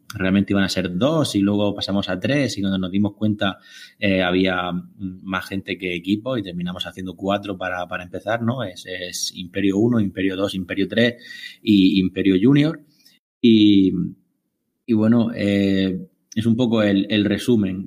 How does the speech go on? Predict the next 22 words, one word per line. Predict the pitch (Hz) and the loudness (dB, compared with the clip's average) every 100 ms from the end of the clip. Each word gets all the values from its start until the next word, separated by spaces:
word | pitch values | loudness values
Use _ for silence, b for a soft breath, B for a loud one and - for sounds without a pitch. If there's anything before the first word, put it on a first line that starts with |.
| 92 | -10
por | - 90 | -6 -4
así | 101 | -2
decirlo, | 92 - 110 92 90 92 | -2 0 0 0 -4 -6
eh, | 90 90 | -6 -8
de, | 95 92 90 90 | -6 -4 -4 -4
de, | 92 87 87 92 90 90 87 87 90 90 90 | -4 -4 -2 0 0 2 2 2 0 -2 -4
de | 95 | -2
unir | 92 95 104 | 2 2 2
a, | |
a | 101 95 | 0 -2
los | 95 90 | 0 0
mejores | 92 - 98 98 | -2 -2 -2 -2
corredores | 104 98 98 107 110 113 113 | -2 0 2 2 2 0 0
y | 98 90 | 0 0
comenzar | 95 90 - 92 | -6 -6 -4 0
a, | 92 92 | 0 -2
a | 87 - - - 107 | -6 -18 -20 -12 -4
organizarlo, | 104 95 95 - 98 92 | 0 0 -2 -2 -2 -2
¿no? | 107 110 | -4 -4
Todo | 95 95 | -4 -4
esto | - 95 | -6 -8
se, | 98 95 92 92 | -6 -4 -4 -6